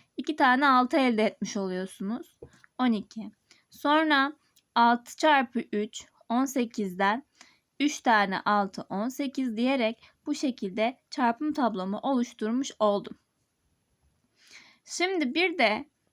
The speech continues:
bu çarpım tablomu ben işlem tablosunda yapayım. İşlem tablosunun özelliğini çoğunuz biliyorsunuzdur. Ne yapıyorum? Buradan çarpacağım,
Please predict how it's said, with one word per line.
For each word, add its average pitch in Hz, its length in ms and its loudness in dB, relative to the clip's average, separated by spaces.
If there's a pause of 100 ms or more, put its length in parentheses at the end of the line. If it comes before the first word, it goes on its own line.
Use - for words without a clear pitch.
(460)
bu 294 100 -4
çarpım 277 480 0
tablomu 202 540 0
ben 226 380 2 (2250)
işlem 294 400 2
tablosunda 226 640 0
yapayım. 220 440 -2 (1040)
İşlem 330 380 2
tablosunun 302 520 2
özelliğini 294 600 2
çoğunuz 277 460 4
biliyorsunuzdur. 233 960 0 (460)
Ne 285 80 -2
yapıyorum? 277 640 2 (520)
Buradan 254 560 2 (240)
çarpacağım, 240 840 2